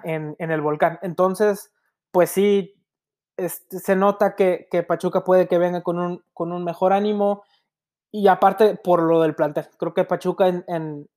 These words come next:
en su plantel está un poco mejor reforzado que,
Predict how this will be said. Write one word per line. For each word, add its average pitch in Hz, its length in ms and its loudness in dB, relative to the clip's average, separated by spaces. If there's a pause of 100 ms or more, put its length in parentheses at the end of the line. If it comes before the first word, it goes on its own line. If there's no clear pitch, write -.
(160)
en 170 140 -8
su 170 160 -4
plantel 180 380 2
está 180 220 2
un 175 180 -2
poco 185 260 0
mejor 175 480 0
reforzado 170 720 0
que, 147 200 -6